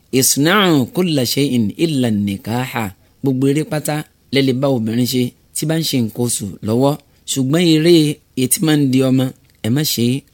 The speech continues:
láàrin ara yín o. Ó jẹ́ nǹkan àkọ́kọ́ tóbìnrin tó gbọ́dọ̀ dì mọ́wọ́ tí bá ń ṣe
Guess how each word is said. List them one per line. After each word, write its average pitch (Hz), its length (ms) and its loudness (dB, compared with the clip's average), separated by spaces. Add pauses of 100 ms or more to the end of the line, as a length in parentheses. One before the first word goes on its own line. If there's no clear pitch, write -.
láàrin 113 400 -2
ara 92 200 -4
yín 101 240 0
o. 92 100 -6 (180)
Ó - 120 -4
jẹ́ 175 220 2
nǹkan 117 300 -6
àkọ́kọ́ 113 580 -4 (340)
tóbìnrin 127 520 0 (160)
tó - 120 -6
gbọ́dọ̀ 113 360 -2
dì 85 220 -6
mọ́wọ́ 117 480 0 (400)
tí - 100 -8
bá 120 140 0
ń 120 80 -2
ṣe 104 220 -4